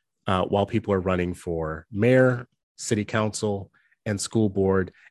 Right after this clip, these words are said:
And when you interact with them, ask them tough questions about what they intend to do to make sure that they have thriving children in their communities. And don't let them ever be elected without answering tough questions about that. Literally, "What's your plan?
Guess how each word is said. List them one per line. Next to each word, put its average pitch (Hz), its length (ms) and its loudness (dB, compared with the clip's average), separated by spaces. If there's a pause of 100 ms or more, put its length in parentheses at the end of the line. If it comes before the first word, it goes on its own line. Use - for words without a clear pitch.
(100)
And 101 140 0
when 101 140 0
you 98 120 0
interact 107 580 0
with 95 140 -4
them, 90 280 -2 (300)
ask 104 260 -2
them 95 200 -2
tough - 280 0
questions 92 600 -2
about 90 220 0
what 98 160 -2
they 98 120 2
intend 92 460 0
to 98 100 0
do 80 320 -4 (240)
to - 100 -2
make 95 160 6
sure 95 200 0
that 87 180 -2
they 90 80 0
have 87 140 -2
thriving 87 420 -2
children 85 400 -2
in 82 80 -2
their 82 160 -4
communities. 85 680 -6 (300)
And 104 140 4
don't 101 200 6
let - 160 0
them 92 360 2 (140)
ever 104 200 2
be 98 100 0
elected 90 400 -2
without 90 360 -4
answering 90 420 -2
tough - 240 -4
questions 85 460 -4
about 85 300 -2
that. 76 180 -6 (840)
Literally, 110 320 10
"What's 101 220 2
your 98 80 0
plan? 85 340 -6